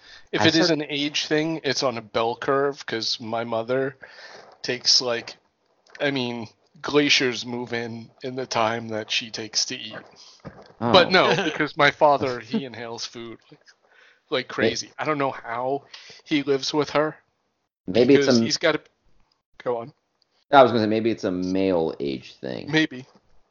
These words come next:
Speaker 1: He's done within, like, thirty seconds, and he's done in the time it takes her to take two bites.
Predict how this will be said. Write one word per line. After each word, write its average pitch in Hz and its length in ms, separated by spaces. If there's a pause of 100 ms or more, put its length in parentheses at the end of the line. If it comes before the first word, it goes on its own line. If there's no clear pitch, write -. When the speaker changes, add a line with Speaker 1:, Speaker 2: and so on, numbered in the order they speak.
(420)
Speaker 1:
He's 165 280
done 143 460 (360)
within, 139 340
like, 131 280
thirty 139 340
seconds, 147 640
and 139 260
he's 147 300
done 151 220
in 139 100
the 135 80
time 123 300
it 117 40
takes 135 220
her 120 140
to 107 40
take 120 280
two 131 160
bites. - 520